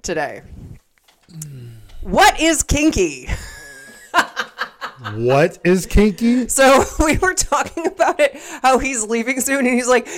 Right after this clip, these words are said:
Speaker 1: "You can pull out all your toys." And I was like, "Okay, what toys?" Vibrator. What did you say? Strap on.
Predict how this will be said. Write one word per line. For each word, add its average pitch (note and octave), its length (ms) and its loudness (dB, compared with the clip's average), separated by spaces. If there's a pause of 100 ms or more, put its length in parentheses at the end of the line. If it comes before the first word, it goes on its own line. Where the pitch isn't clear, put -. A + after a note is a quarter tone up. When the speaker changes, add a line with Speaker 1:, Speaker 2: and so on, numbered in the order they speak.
Speaker 1:
"You F4 140 4
can D4+ 240 0
pull D4+ 180 0
out B3 200 6
all C4 200 6
your B3+ 160 -2
toys." B3 520 4
And G#3 100 2
I A3+ 100 4
was A3 120 -4
like, G3+ 200 2
"Okay, A#3+ 260 2
what G3 200 2
toys?" E3+ 320 -2 (580)
Vibrator. D#3 840 -2 (1000)
What F3 120 -4
did F#3+ 120 -8
you F#3+ 80 -12
say? F#3 180 -8
Strap D3 380 0
on. E3 340 -2